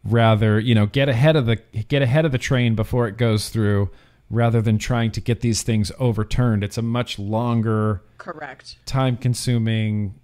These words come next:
Speaker 1: you know, process.
Speaker 2: It's more people you have to appeal to, too, right? Like, if
Speaker 1: Yes.
Speaker 2: it, if it goes on the ballot, you have to convince the entire state,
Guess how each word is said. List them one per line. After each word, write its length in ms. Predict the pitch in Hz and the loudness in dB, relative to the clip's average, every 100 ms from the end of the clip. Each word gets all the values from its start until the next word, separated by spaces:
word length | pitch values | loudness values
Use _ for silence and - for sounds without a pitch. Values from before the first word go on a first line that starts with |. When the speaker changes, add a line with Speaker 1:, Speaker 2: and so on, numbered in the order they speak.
| _ _ 73 | _ _ -18
Speaker 1:
you 180 | 143 117 | -6 -4
know, 300 | 101 92 87 - - - - | -2 -2 -4 -8 -20 -18 -4
process. 360 | 135 117 104 | -2 0 0
Speaker 2:
It's 80 | 226 | 0
more 120 | 247 | 0
people 320 | 240 269 254 | -2 -4 -4
you 120 | 220 220 | -2 -2
have 140 | 220 | -2
to 140 | 233 180 | -4 -4
appeal 300 | - 302 359 | -4 -8 -8
to, 220 | - - | -10 -14
too, 320 | - 311 156 151 | -8 -8 -8 -6
right? 240 | 180 180 | -6 -6
Like, 160 | 160 185 | -8 0
if 60 | |
Speaker 1:
Yes. 280 | 160 117 98 | 0 2 -2
Speaker 2:
it, 40 | 190 | -4
if 100 | 196 | -4
it 100 | 185 | -2
goes 240 | 214 208 | -2 0
on 160 | 202 180 | -4 -4
the 60 | |
ballot, 440 | 170 220 269 170 - | -2 0 0 -2 -6
you 80 | 226 | -10
have 100 | 240 | -10
to 100 | - | -12
convince 460 | 208 180 180 175 | -10 -8 -8 -10
the 160 | - 185 | -10 -8
entire 600 | 180 175 170 180 190 185 | -6 -8 -6 -4 -2 -4
state, 760 | - - - 220 226 - - | -8 -8 -2 -2 -2 -8 -14